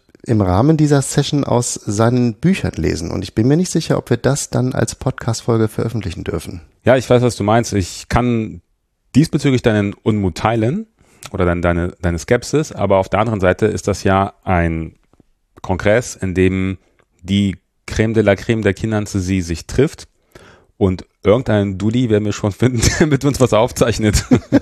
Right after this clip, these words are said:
Speaker 2: <laughs>
Speaker 1: Ach, du meinst, dass wir dann unabhängig davon nochmal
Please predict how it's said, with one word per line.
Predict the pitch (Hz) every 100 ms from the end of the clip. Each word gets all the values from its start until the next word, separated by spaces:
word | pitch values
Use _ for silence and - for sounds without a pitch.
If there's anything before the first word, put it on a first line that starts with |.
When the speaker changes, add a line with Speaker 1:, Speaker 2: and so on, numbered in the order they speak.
| - 226 -
Speaker 2:
<laughs> | - - - - 110 - - - -
Speaker 1:
Ach, | 127
du | 127
meinst, | 135 135
dass | 123
wir | 135
dann | 113 107
unabhängig | 131 120 123 107
davon | 110 135 156 101 98
nochmal | 98 98